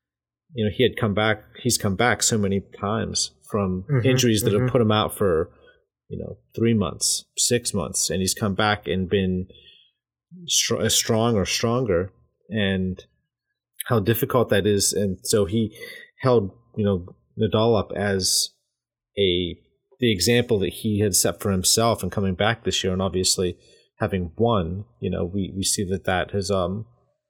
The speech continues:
Speaker 1: obviously been something that he's strived for and reached.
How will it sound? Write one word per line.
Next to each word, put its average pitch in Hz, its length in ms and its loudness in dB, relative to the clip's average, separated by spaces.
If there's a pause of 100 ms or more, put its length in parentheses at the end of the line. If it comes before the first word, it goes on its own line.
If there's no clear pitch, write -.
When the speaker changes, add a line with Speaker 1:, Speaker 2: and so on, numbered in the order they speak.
(160)
Speaker 1:
obviously 98 640 0 (260)
been 90 300 0
something 95 500 -2 (320)
that 107 80 -4
he's 95 200 -2
strived 101 340 0
for 104 220 0
and 104 240 0
reached. - 400 -2